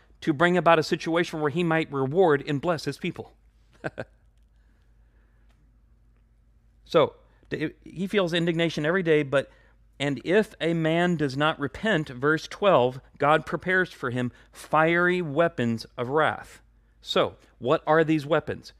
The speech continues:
And our, the first thought that goes through our head is, "Oh, okay, so this is a God who, like, sits over humanity, and he's just, like, right there with it,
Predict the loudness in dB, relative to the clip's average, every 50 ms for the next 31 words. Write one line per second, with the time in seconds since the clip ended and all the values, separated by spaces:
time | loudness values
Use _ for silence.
0 | _ _ -4 -2 -2 -2 -2 -6 -10 -10 -10 -4 0 2 2 2 2 2 2 2
1 | 2 2 0 -2 0 0 0 0 0 -2 -2 0 0 2 2 2 0 0 -2 0
2 | 0 2 2 2 2 0 0 -2 -4 -4 -8 -20 -20 _ -4 -2 0 0 0 0
3 | 0 -2 0 4 6 8 8 8 6 6 2 0 0 0 -2 -6 -10 -8 -4 -2
4 | -2 -2 0 0 2 2 2 2 2 0 -2 -2 -2 0 0 0 0 0 0 -2
5 | -2 -2 -2 -4 -4 -4 -4 -6 -4 -2 -4 -4 -4 -6 -6 -2 0 0 0 0
6 | -2 0 2 2 2 2 2 -2 -6 -10